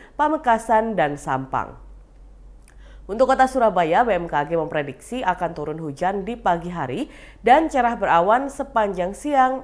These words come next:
malam, hingga dini hari. Suhu Surabaya hari ini berkisar dua puluh enam hingga tiga puluh empat derajat Celcius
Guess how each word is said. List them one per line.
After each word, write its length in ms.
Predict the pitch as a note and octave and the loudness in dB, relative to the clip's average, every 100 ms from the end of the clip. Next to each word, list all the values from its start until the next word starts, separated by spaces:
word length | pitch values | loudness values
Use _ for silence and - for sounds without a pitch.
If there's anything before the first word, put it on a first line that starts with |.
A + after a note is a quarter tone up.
| - | -6
malam, 560 | G3 F3+ E3 E3+ F3 | -2 2 2 0 -6
hingga 400 | F3 A#3 G3 D3+ | -10 -8 -2 0
dini 160 | C#3 C3+ | 0 -4
hari. 400 | C3+ D3+ D3 F2 - - - | -4 -2 -2 -6 -14 -20 -20
Suhu 240 | - G3+ G#3 | -4 2 2
Surabaya 480 | A3 G#3 G#3 G#3 | 4 4 4 4
hari 80 | F#3+ | 2
ini 80 | G#3+ | -2
berkisar 480 | F#3+ F3+ F3+ G3 F3 | -4 -6 -8 -6 -4
dua 240 | F3 D#3+ | -2 -2
puluh 160 | E3 C#3+ | -2 -4
enam 240 | E3+ G3+ | -4 -6
hingga 320 | F#3+ E3 E3+ | -8 -4 -4
tiga 240 | E3+ E3+ D3+ | -4 -6 -6
puluh 200 | D3+ D#3+ | -4 -6
empat 240 | F3+ E3+ D3 | -4 -6 -4
derajat 320 | C#3+ C#3+ - | -6 -8 -10
Celcius 480 | D3 C#3+ D#3 A3 | -10 -8 -6 -6